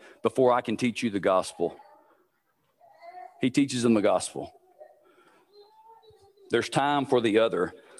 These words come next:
But here's what, 'cause a lot of people are reading these. They don't know what we know. They haven't gone through any kind of history like this. They don't understand the importance of why do we wanna be word for word?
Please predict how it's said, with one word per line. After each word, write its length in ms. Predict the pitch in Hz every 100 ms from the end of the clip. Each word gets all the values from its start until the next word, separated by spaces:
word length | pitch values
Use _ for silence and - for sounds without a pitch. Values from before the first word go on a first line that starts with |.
| - - - - - - _ -
But 100 | 143
here's 260 | 208 240
what, 400 | 214 202 165 - - - -
'cause 160 | 139 143
a 40 |
lot 160 | 147 208
of 60 |
people 260 | 208 208 202
are 80 | 170
reading 240 | 175 180
these. 220 | 113 90
They 100 | -
don't 140 | 165 170
know 160 | 165 180
what 220 | 147 131
we 160 | 143 151
know. 440 | 147 170 95 - - - _ _ _ _ _ _ _ _ -
They 180 | 123 151
haven't 200 | 180 143
gone 240 | 151 156
through 160 | 156 143
any 200 | 151 160
kind 220 | 160 139
of 80 | 117
history 300 | 131 - 113
like 160 | 101 113
this. 120 | 107
They 140 | 139
don't 100 | 180
understand 480 | 196 170 - 160 160
the 80 | 147
importance 540 | 120 160 185 180 -
of 140 | 120 135
why 180 | 147
do 80 | 156
we 80 | 160
wanna 200 | 160 170
be 120 | 160
word 280 | 156 165 156
for 100 | 151
word? 420 | 143 180 117 92